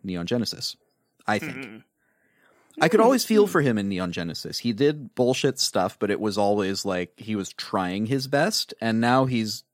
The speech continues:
Speaker 1: absolutely not trying his best and will not try his best.
Speaker 2: He's, yes, no, he's the god. And, and, and again, this, uh, speaks to, um,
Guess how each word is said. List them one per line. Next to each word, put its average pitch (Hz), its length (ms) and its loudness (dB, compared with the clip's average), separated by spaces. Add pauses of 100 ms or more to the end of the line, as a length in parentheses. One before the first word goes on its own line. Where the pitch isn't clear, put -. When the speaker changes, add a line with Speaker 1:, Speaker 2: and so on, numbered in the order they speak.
(140)
Speaker 1:
absolutely 113 760 2
not 98 240 -2
trying 92 300 -4
his 92 140 -10
best 92 420 -6
and 95 320 -8
will 185 240 4
not 117 260 0
try 92 240 -6
his 82 200 -8
best. - 460 -10 (480)
Speaker 2:
He's, 180 320 -6
yes, 123 460 -10
no, 131 160 -16
he's 143 240 -12 (200)
the 147 80 -16
god. 127 200 -8
And, 170 240 -2
and, 185 220 2
and 208 160 2
again, 185 560 2
this, 170 260 -8
uh, 156 200 0
speaks - 520 -12
to, 143 400 -10
um, 131 420 -8